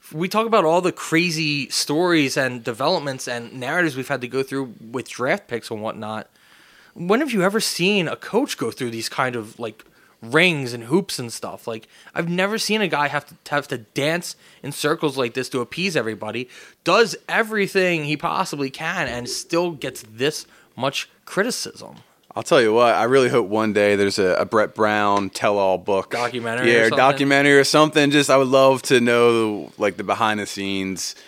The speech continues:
Speaker 2: messes that, that, you know, there's been plenty of
Speaker 1: There's,
Speaker 2: them.
Speaker 1: there's so
Speaker 2: <laughs>
Speaker 1: many, you know, process narratives and even the,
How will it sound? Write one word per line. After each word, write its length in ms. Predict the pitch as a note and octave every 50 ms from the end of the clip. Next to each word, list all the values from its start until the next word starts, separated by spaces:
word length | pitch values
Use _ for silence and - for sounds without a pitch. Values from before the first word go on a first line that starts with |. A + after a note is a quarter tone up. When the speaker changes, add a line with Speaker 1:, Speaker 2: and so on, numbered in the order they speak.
| - _ -
Speaker 2:
messes 640 | F#2+ G#2 G#2 G2+ F#2+ - G#2+ G2+ G2 G2+ - - - - - _ _ -
that, 220 | G#2+ G2+ F#2+ F#2 - _ _ _ _ _
that, 240 | - G#2+ F#2 - -
you 100 | A2+ G2+
know, 60 | F#2+
there's 140 | F#2 F#2+ F2+
been 120 | G#2 G#2
plenty 280 | - - A#2+ G2 F#2 F2+
of 100 | F2 F2
Speaker 1:
There's, 240 | F3+ A3+ D4 - -
Speaker 2:
them. 120 | - -
Speaker 1:
there's 100 | - -
so 440 | - - - E3 D3 E3 F#3 F3+ E3
Speaker 2:
<laughs> 100 | D#3 C#3+
Speaker 1:
many, 500 | C#3 C#3 C3 C#3+ B2 - B2 C#3+ - A2+ A2+ - - - - - -
you 120 | D3+ D#3 C3
know, 120 | A2+ A2+
process 640 | - - - D3+ D3 D#3+ E3 - - D#3 D3+ D3 -
narratives 540 | C3+ C3 C#3 C#3+ C#3+ C#3+ C#3 C#3+ D3 C#3+ B2+
and 100 | C3+ B2
even 300 | C3 C#3+ D#3+ E3 D#3 C3+
the, 100 | C3